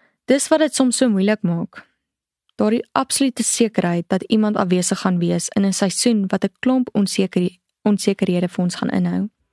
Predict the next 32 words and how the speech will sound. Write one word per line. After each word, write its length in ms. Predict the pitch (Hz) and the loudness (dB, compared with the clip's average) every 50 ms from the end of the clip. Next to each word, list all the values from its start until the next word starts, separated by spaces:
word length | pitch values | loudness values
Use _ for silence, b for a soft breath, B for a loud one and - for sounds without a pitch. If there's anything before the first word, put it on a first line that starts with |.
| _ _ _ _ _ _ _ _ | _ _ _ _ _ _ _ _
Maar 140 | - - 196 | -2 -2 -2
so 200 | - - 269 269 | 0 0 0 2
werk 220 | 254 240 233 226 | 2 0 0 0
die 100 | - 220 | 0 0
lewe. 380 | 208 220 226 202 180 185 185 180 _ _ _ _ _ _ _ _ _ _ - | 0 0 0 -2 -2 -2 -4 -6 _ _ _ _ _ _ _ _ _ _ -4
Een 180 | 247 285 320 | -2 -2 -2
gesprek 540 | 311 - 254 - - - - 190 190 190 - _ | -2 -4 -4 -4 -4 -2 -2 -2 -2 -2 -6 _
bly 140 | - 202 190 | -4 -2 0
nou 220 | 185 170 170 175 | 0 0 0 0
nog 140 | 175 180 180 | 0 -2 -2
by 100 | - 190 | -2 -2
my 180 | 180 175 175 175 | -2 0 -2 -2
by. 320 | - 175 175 175 190 208 _ _ _ _ _ _ _ _ _ _ _ _ _ _ _ _ _ - - | -4 -4 -4 -4 -6 -8 _ _ _ _ _ _ _ _ _ _ _ _ _ _ _ _ _ -2 -2
'n 60 | 254 | -2
Vriend 260 | - - 339 370 349 | 0 2 0 2 2
het 100 | 349 320 | 0 0
tydens 380 | - 294 277 262 269 254 - - | 0 2 2 2 2 0 0 0
Afrika 440 | - 233 226 - 247 220 - 226 214 | 0 0 0 0 0 0 0 0 0
se 140 | - - | 0 -2
goue 420 | 190 - - 208 208 214 202 - - | 0 2 2 2 2 2 0 0 0
uur 80 | 202 | 0
vir 160 | 196 - - 190 | -2 0 -2 0
my 160 | 185 190 180 | 0 0 -2
gevra, 540 | - - - - - 208 208 196 185 180 180 _ _ _ _ _ _ _ _ _ _ _ _ _ _ _ _ | -4 -6 -8 -2 0 0 0 0 0 -2 -6 _ _ _ _ _ _ _ _ _ _ _ _ _ _ _ _
"Waarom 360 | - 185 196 233 302 339 269 | 0 0 2 2 2 0 0
bly 220 | - 190 180 180 180 | 0 0 0 2 2
jy 420 | 180 175 165 165 170 175 185 196 - _ _ _ _ _ _ - | 0 0 -2 -2 -2 -2 -4 -6 -8 _ _ _ _ _ _ -6
as 220 | - 180 - - | -6 -4 -2 0
al 180 | - 208 208 202 | 0 2 2 2
jou 100 | 196 185 | 2 2
mense 360 | 180 175 175 175 - - 180 | 2 0 0 -2 -2 -4 -4
gaan?" 460 | - - - 185 175 170 170 180 180 | -4 -2 -2 0 0 0 -2 -2 -4